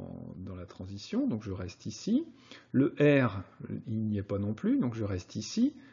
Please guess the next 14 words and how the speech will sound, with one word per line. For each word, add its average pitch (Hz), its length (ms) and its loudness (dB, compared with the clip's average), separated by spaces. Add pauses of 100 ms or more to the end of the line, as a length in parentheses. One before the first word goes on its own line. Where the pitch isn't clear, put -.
(140)
Mais 139 120 4
après, 143 380 4
donc 123 160 6
j'ai 113 200 2
un 120 120 4 (140)
I, 135 260 0 (160)
donc 101 180 -8
je 104 60 -6
me 95 60 -4
retrouve 107 400 -2
là, 185 400 4
et 143 120 6
j'ai 120 220 4
un 104 160 0